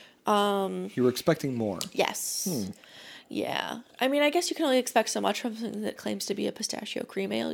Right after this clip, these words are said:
Speaker 1: It's not like you're gonna get, like, a whole lot of fruit and spice.
Speaker 2: Yeah.
Speaker 1: But, I don't know.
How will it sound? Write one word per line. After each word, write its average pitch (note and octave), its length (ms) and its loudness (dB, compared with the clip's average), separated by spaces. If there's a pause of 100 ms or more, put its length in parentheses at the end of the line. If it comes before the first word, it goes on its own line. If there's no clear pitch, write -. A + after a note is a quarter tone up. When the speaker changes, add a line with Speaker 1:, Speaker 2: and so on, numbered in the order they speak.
Speaker 1:
It's - 260 -8
not - 80 -6
like - 120 -6
you're - 80 -6
gonna - 200 -6
get, - 200 -10
like, - 140 -8
a - 40 -10
whole - 180 -8
lot - 160 -6
of G1+ 200 -6 (760)
fruit - 800 -8 (600)
and - 260 -6
spice. - 760 -6
Speaker 2:
Yeah. A2+ 180 0 (1000)
Speaker 1:
But, - 280 -2 (1400)
I C#4+ 100 6
don't G#3 100 6
know. G3 180 6